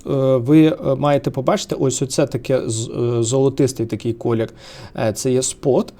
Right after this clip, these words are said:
Е, такий ближче до рожевенького, це є фьючерс. Бачите, от внизу це теж, е, індикатор відкритого інтересу,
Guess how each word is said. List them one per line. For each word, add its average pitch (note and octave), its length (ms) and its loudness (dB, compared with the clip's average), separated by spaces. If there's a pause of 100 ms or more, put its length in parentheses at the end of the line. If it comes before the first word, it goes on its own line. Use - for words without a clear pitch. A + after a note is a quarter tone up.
(360)
Е, B2+ 260 0
такий C#3+ 400 0
ближче C3+ 380 0
до B2+ 140 0
рожевенького, C3 720 0
це B2+ 220 -2
є A#2+ 180 0
фьючерс. A#2 420 -4
Бачите, D#3+ 360 0
от D#3 200 0
внизу C#3+ 400 0
це - 180 -2
теж, E3+ 360 6
е, C#3 460 -2
індикатор C#3 600 2
відкритого B2 520 -2
інтересу, B2+ 720 0